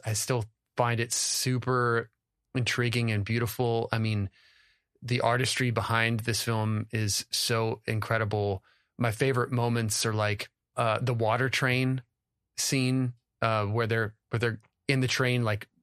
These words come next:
um, where her and No Face are in the train, and just the, the skies in general, all the ways that they draw the skies are just, they're so vast.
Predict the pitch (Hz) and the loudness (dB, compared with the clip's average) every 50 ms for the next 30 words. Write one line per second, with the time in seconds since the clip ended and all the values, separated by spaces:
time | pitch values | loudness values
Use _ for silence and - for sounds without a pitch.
0 | _ - - 117 110 110 110 110 110 104 - - 113 107 - - - - 131 123 | _ -4 -2 0 0 0 0 -2 -4 -4 -2 -2 -2 -2 -2 -4 -2 0 0 0
1 | 120 110 113 113 110 104 107 - - 117 110 110 104 - 110 107 107 - - 110 | 2 0 0 0 0 0 -2 -2 -2 -2 -2 -2 0 0 0 0 0 0 -2 -2
2 | 107 110 104 101 - - 110 110 110 110 110 107 107 - _ - - - - - | -2 -2 -2 -2 -2 -2 -2 0 0 -2 -2 -2 -4 -6 _ -20 -20 -20 -20 -20
3 | - - _ - 127 120 110 107 110 - _ _ _ _ - - - 120 - - | -20 -10 _ 0 2 2 2 0 -4 -8 _ _ _ _ -4 -4 -2 -2 0 -2
4 | 120 - - - 139 123 127 117 104 - - 131 113 - - - - 123 120 151 | -2 -2 -2 -4 -2 0 0 0 0 -2 -2 0 0 0 0 0 0 0 2 2
5 | 165 147 120 113 101 98 110 104 101 98 120 127 139 131 113 95 95 98 - - | 2 2 2 0 0 0 0 -2 0 0 0 2 2 2 2 2 0 0 -2 -4
6 | - _ _ _ _ - - 120 131 139 147 139 135 131 117 117 120 120 120 123 | -8 _ _ _ _ 0 2 2 4 4 2 2 2 2 2 2 2 2 2 2
7 | 123 113 104 117 107 - 117 113 107 104 - 104 104 107 107 110 110 110 101 101 | 2 0 -2 -2 -2 -2 0 0 0 -2 0 0 2 2 4 2 2 2 0 -2
8 | - - - 101 95 101 101 95 90 90 - - - 104 101 101 104 104 98 - | -2 0 0 2 2 2 2 0 0 -2 -4 -4 -4 -4 -2 -2 -2 -2 -2 -4
9 | - - _ _ _ _ _ _ _ _ _ _ _ _ _ _ _ _ - 131 | -6 -10 _ _ _ _ _ _ _ _ _ _ _ _ _ _ _ _ -2 -2
10 | 123 - - 151 147 135 123 117 117 107 95 - - - - - | 0 0 2 2 2 2 2 2 2 2 0 -2 -4 -6 -6 -6